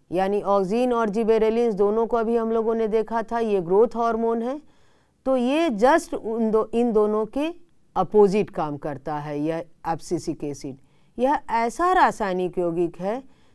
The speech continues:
जिसे किसी भी पौधे पर छिड़कने पर शीघ्र ही पत्तियों का विलगन, abscission हो जाता है, यानी झड़ जाता है। यानी अगर इसका एब्सिसिक एसिड का पौधों पर छिड़काव किया जाए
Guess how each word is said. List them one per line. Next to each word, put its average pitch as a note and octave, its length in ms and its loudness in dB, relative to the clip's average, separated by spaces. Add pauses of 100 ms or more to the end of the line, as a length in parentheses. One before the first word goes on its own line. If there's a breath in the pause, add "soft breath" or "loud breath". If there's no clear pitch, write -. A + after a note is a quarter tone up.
(100)
जिसे B3+ 260 -2
किसी D4 460 0
भी E4 160 6
पौधे A#3 440 2
पर B3 240 -2
छिड़कने A#3 600 0
पर B3+ 240 -2
शीघ्र A3 340 -4
ही C#4+ 140 0
पत्तियों G#3 500 -2
का G3+ 200 -2
विलगन, F3 560 0 (600)
abscission A#3+ 720 2
हो G3 140 0
जाता D#3 340 -6
है, E3 120 -4
यानी F#3 360 -4
झड़ F#3 380 2
जाता E3 360 -2
है। C#3+ 260 -12 (800)
यानी F#3+ 280 0
अगर G#3+ 360 0
इसका A3 640 -2
एब्सिसिक G3+ 640 -2
एसिड F#3 340 -4
का F3+ 160 -6
पौधों E3+ 500 -6
पर F3 180 -4
छिड़काव D#3+ 500 -8
किया F3 300 -6
जाए A3+ 260 -6